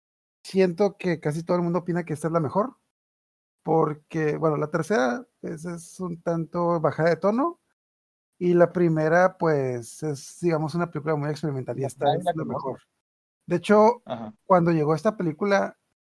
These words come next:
Speaker 1: a América, no había llegado la película de Mad Max. De hecho, la película de Mad Max dos en Estados Unidos al principio le pusieron, eh,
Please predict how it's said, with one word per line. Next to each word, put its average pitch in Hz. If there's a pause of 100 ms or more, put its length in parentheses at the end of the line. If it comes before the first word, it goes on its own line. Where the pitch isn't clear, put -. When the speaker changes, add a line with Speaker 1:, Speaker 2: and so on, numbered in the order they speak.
(120)
Speaker 1:
a 156
América, 226 (160)
no 175
había 180
llegado 175
la 170
película 156
de 143
Mad 139
Max. 170 (460)
De 151
hecho, 170
la 160
película 160
de 127
Mad 143
Max 160
dos 196 (640)
en 147
Estados 160
Unidos 165
al 165
principio 156
le 170
pusieron, 147 (1000)
eh, 147